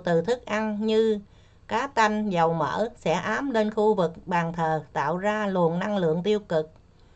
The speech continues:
Thứ tư, bàn ăn tránh đối diện cửa chính. Đặt bàn ăn đối diện cửa chính khiến người ngoài dễ can thiệp vào đời tư, cuộc sống gia đình, vừa không đảm bảo thẩm mỹ.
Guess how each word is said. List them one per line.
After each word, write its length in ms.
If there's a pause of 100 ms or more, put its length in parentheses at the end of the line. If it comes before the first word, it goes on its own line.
(340)
Thứ 280
tư, 340 (480)
bàn 280
ăn 340 (120)
tránh 220
đối 200
diện 340
cửa 200
chính. 300 (840)
Đặt 240
bàn 260
ăn 280
đối 200
diện 260
cửa 180
chính 380
khiến 320 (340)
người 200
ngoài 340
dễ 320
can 300
thiệp 280
vào 200
đời 280
tư, 320
cuộc 200
sống 280
gia 140
đình, 340 (200)
vừa 260
không 220
đảm 220
bảo 220
thẩm 280
mỹ. 320